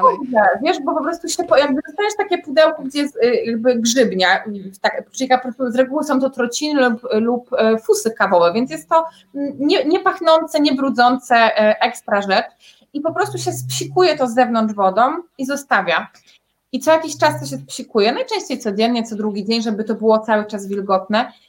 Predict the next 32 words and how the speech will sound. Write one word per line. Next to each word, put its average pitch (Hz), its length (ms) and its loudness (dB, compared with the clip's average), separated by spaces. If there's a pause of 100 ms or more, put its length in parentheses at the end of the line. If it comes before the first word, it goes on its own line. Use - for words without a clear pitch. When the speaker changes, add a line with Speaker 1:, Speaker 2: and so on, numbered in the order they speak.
(120)
Speaker 2:
I 262 100 -4
te 349 140 2
grzyby 302 280 -2
rosną 285 360 0
same 233 360 2
tak 294 220 -2
bardzo, 254 360 2
że 269 100 0
mój 254 200 2
zestaw, 254 480 2
zanim 277 280 2
zdążyłam 233 340 2
spsikać - 520 -4
ostatni, 240 440 -2
zaczął 247 280 0
już 233 180 -4 (180)
wyrastać. 214 540 2 (480)
Więc 240 240 0
dzięki 294 300 -4
temu 330 240 4
inwestujemy 294 540 -2
dwie 262 240 -2
dychy 262 420 -2 (540)
w - 40 -20
taki 214 240 -2
zestaw 214 480 0
do 190 120 2
boczniaków 214 580 -2
i 220 60 -4
mamy 233 240 4
z - 120 -14
tego, 214 400 2